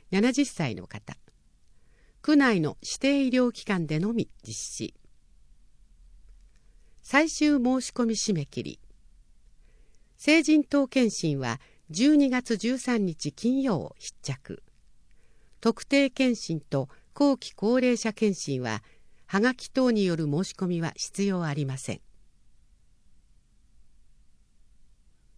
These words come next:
がん検診。がんの早期発見と早期治療のために、各種がん検診を実施しています。職場などで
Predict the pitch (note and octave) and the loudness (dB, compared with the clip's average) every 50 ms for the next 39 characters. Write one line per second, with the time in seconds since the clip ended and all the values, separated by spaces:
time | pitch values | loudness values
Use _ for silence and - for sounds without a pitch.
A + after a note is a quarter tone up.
0 | - - - - - - - - - - E3 A3 C4+ E4 E4+ D#4+ - - - D4 | -20 -20 -20 -20 -20 -20 -20 -20 -12 -2 2 4 4 4 4 0 -2 -2 0 2
1 | C4 G#3+ - - - - F2+ - - - - - - _ _ _ - - - _ | 2 2 -2 -4 -10 -10 -10 -10 -10 -12 -18 -20 -20 _ _ _ -20 -20 -20 _
2 | - - - - _ _ _ - - - - - - _ _ _ - G#3+ C#4+ E4+ | -20 -20 -20 -20 _ _ _ -20 -20 -20 -20 -20 -20 _ _ _ 2 4 6 6
3 | E4+ D4+ A#3+ G3 F3 - - D4 D#4+ E4 - - E3+ E3 C#3+ C#3+ - - - E3+ | 6 6 6 4 2 2 2 2 2 2 2 0 -2 -2 -2 -4 -6 -6 -4 -4
4 | E3+ D3+ - - E3 D3+ C#3+ - _ _ - - - D4+ D#4+ C#4 - F#3 D#3 - | -4 -4 -4 -4 -4 -4 -4 -8 _ _ -6 0 2 4 4 4 2 -2 -4 -2
5 | - F3+ E3+ G#3+ A#3 B3 A#3+ A#3+ A3+ - G3+ F#3+ F#3 F3 C3 G2 D#2 - - - | 0 0 2 2 2 2 2 0 0 0 -2 -2 0 -2 -2 -4 -6 -10 -12 -18
6 | - - - - - - - - C4+ C4+ - - - - D#3+ - - G3 A#3+ C4+ | -20 -20 -20 -20 -20 -10 -4 -2 -2 -2 -2 -4 -4 -2 -2 0 0 0 0 0
7 | - - D4+ D4 C4 - - F3+ D#3 C3+ A2+ A2+ A#2+ C3+ C3+ - - D3+ C#3+ - | 0 0 0 0 0 0 0 0 0 0 -2 -4 -6 -6 -6 -6 -6 -6 -8 -10
8 | - - - B2+ C3 A#2+ G2+ G#2 B2+ - - - - - - - - - - _ | -10 -10 -8 -8 -8 -6 -6 -8 -8 -8 -12 -18 -20 -20 -20 -20 -20 -20 -20 _
9 | _ _ _ _ _ _ _ - - - - - A#3+ - - C#4+ C#4+ D#4+ D4 C#4 | _ _ _ _ _ _ _ -20 -20 -6 -2 -2 0 2 2 2 4 4 4 4
10 | C#4+ B3+ A#3+ G#3 F3 D#3 C3 | 2 2 0 0 0 -2 -4